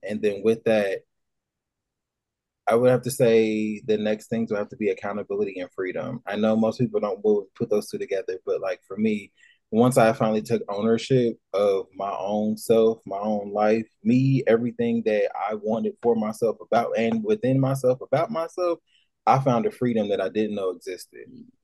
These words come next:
because I finally was accountable for just me, and I stopped trying to be concerned with everything else and present another way and try to be in control. Uh-uh, I'm in control of what the hell I'm in control of now,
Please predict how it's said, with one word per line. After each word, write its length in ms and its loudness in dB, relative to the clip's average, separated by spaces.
because 240 0
I 100 2
finally 320 0
was 160 -10
accountable 500 -6
for 120 -14
just 280 -8
me, 300 -10
and 140 -8
I 140 -6
stopped 480 -6
trying 380 -12
to 360 -12
be 60 0
concerned 540 0
with 140 -6
everything 680 -4
else 400 -2
and 180 -10
present 520 -4
another 420 -6
way 500 0
and 160 -6
try 280 -4
to 200 -2
be 200 -4
in 80 -14
control. 520 -2
Uh-uh, 440 -2
I'm 160 2
in 80 0
control 340 0
of 160 -6
what 180 -2
the 60 -4
hell 180 -2
I'm 160 0
in 120 -2
control 400 2
of 160 8
now, 240 4